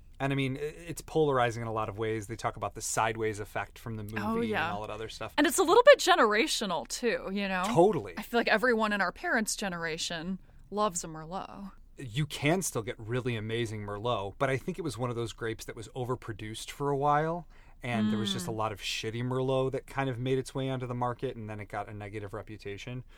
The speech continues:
Speaker 1: But it, from what I'm tasting here, um, I wouldn't say that it's the most nuanced wine that I've ever had,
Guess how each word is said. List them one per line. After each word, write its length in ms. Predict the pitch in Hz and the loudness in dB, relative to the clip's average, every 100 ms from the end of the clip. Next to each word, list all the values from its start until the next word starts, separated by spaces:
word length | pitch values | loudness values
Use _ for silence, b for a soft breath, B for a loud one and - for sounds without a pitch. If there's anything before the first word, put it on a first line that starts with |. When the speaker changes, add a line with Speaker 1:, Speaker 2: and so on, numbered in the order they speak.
| b b b | b b b
Speaker 1:
But 120 | 151 | 4
it, 100 | 165 | 4
from 160 | - 156 | 0 2
what 160 | 156 | 4
I'm 140 | 220 208 | 4 4
tasting 480 | - 135 - 127 110 | 0 -4 -4 -6 -6
here, 400 | 113 110 160 180 b b b | -4 -4 -4 -6 b b b
um, 220 | 127 123 117 | -6 -6 0
I 80 | 151 | 2
wouldn't 260 | 170 208 | 2 0
say 180 | 175 185 | 0 0
that 140 | 151 143 | 2 0
it's 140 | 123 | -2
the 80 | 123 | -4
most 360 | 113 120 104 104 | -2 -2 -4 -8
nuanced 640 | 104 120 143 180 175 - | -4 0 2 2 -2 -6
wine 320 | 170 185 196 | -2 -2 -2
that 100 | 196 | -2
I've 180 | 196 185 | -2 0
ever 260 | 196 196 185 | -2 -2 -4
had, 380 | 202 208 220 | -2 -2 -4